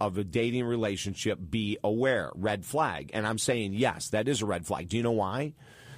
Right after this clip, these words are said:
Because in our counseling work, what we have found often, more often than not, is within the first six months, if everything is perfect, then we probably have two extremely codependent people dating each other.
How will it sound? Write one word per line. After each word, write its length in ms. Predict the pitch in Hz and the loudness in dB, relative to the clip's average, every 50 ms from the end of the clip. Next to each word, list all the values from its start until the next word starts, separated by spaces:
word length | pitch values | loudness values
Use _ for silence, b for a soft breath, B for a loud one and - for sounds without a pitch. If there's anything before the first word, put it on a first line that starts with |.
| B B B B _ | B B B B _
Because 380 | 139 135 - - 139 135 - | 2 2 4 4 4 4 2
in 180 | - - 127 123 | 2 2 2 4
our 200 | 123 147 190 - | 4 4 2 2
counseling 720 | - - 147 196 208 226 - - - 135 117 104 101 95 | 0 0 2 2 4 4 2 2 2 2 2 2 2 0
work, 420 | 87 78 57 55 65 - - - - _ _ _ - | 0 -2 -2 -4 -6 -8 -10 -16 -20 _ _ _ 0
what 200 | 107 123 127 117 | 2 2 2 2
we 160 | 120 131 151 | 2 4 4
have 140 | 175 156 - | 4 2 0
found 560 | - - 127 107 92 80 80 90 95 98 - - _ _ _ _ - | 0 0 0 0 0 -2 -4 -4 -6 -8 -10 -14 _ _ _ _ -2
often, 580 | 92 110 131 135 - - 160 170 170 165 160 - | 2 2 2 2 0 -2 -2 -2 -2 -2 -2 -2
more 280 | 110 117 135 165 196 | 0 2 2 4 4
often 260 | 202 185 - - 147 139 | 2 2 2 2 0 2
than 140 | 135 123 | 2 0
not, 280 | 104 82 - - 104 - - b b b b b b b b | 0 -2 -4 -6 -8 -10 -12 b b b b b b b b
is 160 | 127 117 107 | 0 2 2
within 240 | 131 123 127 123 113 | 2 2 2 0 0
the 40 | - | 0
first 280 | - 151 175 165 - | 2 2 2 2 2
six 240 | - 190 180 - - | 2 2 2 2 0
months, 280 | 127 123 120 120 120 - | 2 2 2 2 2 0
if 120 | 98 - | 0 0
everything 300 | 117 123 123 113 135 131 | 2 2 2 0 0 0
is 100 | 123 113 | 0 -2
perfect, 420 | - - - 113 101 - 110 95 | -2 0 0 0 0 0 -2 -2
then 120 | - 110 104 | -2 -2 -2
we 100 | 107 101 | -2 -4
probably 460 | - - - 117 113 131 135 151 131 | -4 -2 0 0 2 2 2 2 0
have 200 | 123 107 98 87 | 0 0 -2 -2
two 360 | - - - - 135 143 151 - | -4 -2 0 2 2 2 2 2
extremely 560 | 131 127 - - - 117 117 113 113 113 110 | 0 -2 -2 -2 -2 0 0 0 2 0 0
codependent 840 | 107 - - - 107 110 113 135 131 - 123 110 110 110 113 95 - | -2 -4 -2 0 2 2 2 2 0 0 0 0 0 0 -2 -2 -4
people 440 | - - 107 92 73 - 98 98 | -4 -4 -2 -2 0 0 -2 -2
dating 420 | 85 80 104 98 95 92 92 90 87 | 0 0 0 0 2 0 -2 -2 -4
each 180 | 82 78 - | -4 -4 -4
other. 200 | - 62 52 - | -6 -6 -6 -10